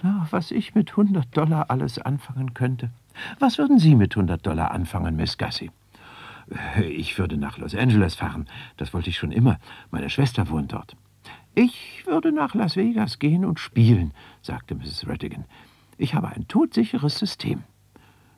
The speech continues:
Miss Gussie seufzte, setzte sich und faltete die Hände im Schoß. Am folgenden Mittwochabend verließ sie lautlos ihr Zimmer mit Kochgelegenheit und separatem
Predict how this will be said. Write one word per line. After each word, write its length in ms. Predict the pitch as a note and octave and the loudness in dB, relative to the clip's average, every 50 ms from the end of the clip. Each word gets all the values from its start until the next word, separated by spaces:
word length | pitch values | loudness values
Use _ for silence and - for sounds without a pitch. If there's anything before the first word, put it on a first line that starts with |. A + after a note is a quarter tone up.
| _ _ _ - - | _ _ _ 0 2
Miss 240 | A2 G#2 - - | 4 4 2 2
Gussie 380 | - G#2 G2 F#2 - A#2+ B2 B2+ | 0 0 0 0 0 0 0 0
seufzte, 760 | A2 G2 F#2+ F#2 F2+ F2 - - - - - - C#3+ C#3+ C3+ | 2 2 2 2 2 0 -2 -8 -20 -16 -8 -6 -4 -4 -4
setzte 400 | A2 F2 E2+ D#2+ - - - G#2 | -2 -4 -4 -4 -6 -10 -10 -6
sich 280 | F2 A2+ A#2 A#2 - | -4 -4 -4 -4 -4
und 140 | A#2+ A#2 A2 | -4 -4 -4
faltete 560 | - - - D2 C#2+ C2+ - - E2+ - F2 D#2 | -6 -6 -6 -6 -6 -6 -8 -8 -8 -6 -6 -4
die 120 | D#2 F#2+ | -4 -4
Hände 520 | F#2 D#2+ E2+ D#2 D2 D2 C#2+ B1+ C#2+ C#2+ - - | -4 -2 -2 -2 -2 -4 -4 -4 -6 -8 -10 -14
im 120 | D#2 D#2 D#2 | -14 -12 -12
Schoß. 520 | - - - - - - - - - - _ _ _ _ _ _ _ _ _ _ - - _ - - - - - _ _ _ _ _ _ _ _ _ _ _ _ _ - | -10 -10 -12 -12 -14 -14 -14 -14 -14 -14 _ _ _ _ _ _ _ _ _ _ -20 -20 _ -20 -20 -20 -20 -20 _ _ _ _ _ _ _ _ _ _ _ _ _ -2
Am 200 | - D3+ E3 D#3+ | 2 4 4 4
folgenden 420 | B2+ F#3+ G#3+ G3+ G3 F#3+ F#3 F#3+ | 6 6 6 8 8 8 8 8
Mittwochabend 540 | F#3+ G#3+ - - G3 F#3+ - F3 F3 F#3 D#3+ | 6 6 4 2 -2 -2 0 0 0 0 2
verließ 440 | - E3+ D3+ C#3+ C#3+ D3+ D#3 - - | 4 4 4 6 6 4 2 2 0
sie 160 | - D#3 D#3+ | -2 0 2
lautlos 560 | D3+ C3 G2 F2+ A#2+ A#2+ A#2+ - D#3+ C#3+ B2 | 2 4 4 2 2 0 0 0 0 0 0
ihr 200 | - - F2+ F2 | -2 -6 -8 -8
Zimmer 320 | - - - D3 C#3+ D3 A#2+ | -8 -2 0 2 4 4 4
mit 180 | G#2 F2+ - | 4 2 2
Kochgelegenheit 760 | - - E2+ - - - F2+ G#2 G2+ B2+ B2+ D3 F3 E3 - - | 0 -4 -4 -2 -2 0 0 0 0 0 0 0 -2 -2 -6 -6
und 200 | - G2+ F#2+ E2 | -4 -2 -2 0
separatem 640 | G2+ F2 - E2 C#2+ C2 D2 C#2+ C#2+ - G2+ D#2+ | -2 -2 -2 -4 -6 -6 -6 -6 -4 -2 -4 -4